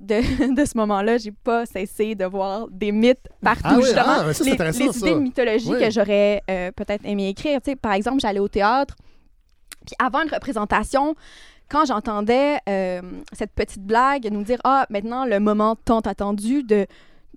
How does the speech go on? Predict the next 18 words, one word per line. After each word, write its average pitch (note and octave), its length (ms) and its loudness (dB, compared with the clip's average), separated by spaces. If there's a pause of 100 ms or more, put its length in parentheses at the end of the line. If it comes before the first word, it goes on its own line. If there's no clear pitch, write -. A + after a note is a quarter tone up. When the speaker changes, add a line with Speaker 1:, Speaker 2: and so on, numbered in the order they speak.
(120)
Speaker 1:
serrer G#3 420 0
vos G3+ 120 0
téléphones A3 420 2
Speaker 2:
Ah - 40 4
ouais. - 80 4
Speaker 1:
cellulaires », A#3 440 0
je G#3 60 -6
me G3+ 60 -4
Speaker 2:
Et - 20 -6
Speaker 1:
disais D#3+ 160 -4
Speaker 2:
vos D3+ 80 2
bonbons, C#3+ 520 0
là, D#3 140 -4
puis « B3 100 2
Speaker 1:
Et - 20 8
Speaker 2:
tout, - 100 2
Speaker 1:
vos C4+ 60 2
Speaker 2:
là. A3 40 -2